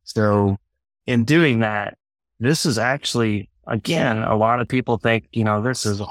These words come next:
horrible time to buy a house. It's really not, because if you think about it, housing are priced a lot like cars are by the payment. And as the interest rates have risen,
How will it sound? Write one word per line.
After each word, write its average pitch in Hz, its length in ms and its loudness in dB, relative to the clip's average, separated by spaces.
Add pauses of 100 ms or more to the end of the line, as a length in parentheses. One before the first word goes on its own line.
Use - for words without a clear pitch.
(180)
horrible 135 340 0
time 113 260 0
to 101 60 -2
buy 104 180 0
a - 20 -4
house. 135 400 -4
It's - 200 -4
really 156 280 2
not, 113 480 0
because 104 560 -2 (500)
if 120 160 -2
you 120 80 2
think 156 280 0
about 104 340 2
it, - 120 -6 (180)
housing 123 480 2
are 98 180 -8 (680)
priced - 400 -4
a 110 60 2
lot 113 400 2
like 120 220 2
cars 131 440 -2
are 95 280 -2
by 107 240 0
the 98 120 -6
payment. 123 520 -2 (580)
And 107 440 2
as 117 320 0
the 107 240 2 (160)
interest 135 440 0
rates 98 440 -2
have 107 180 0
risen, 107 680 2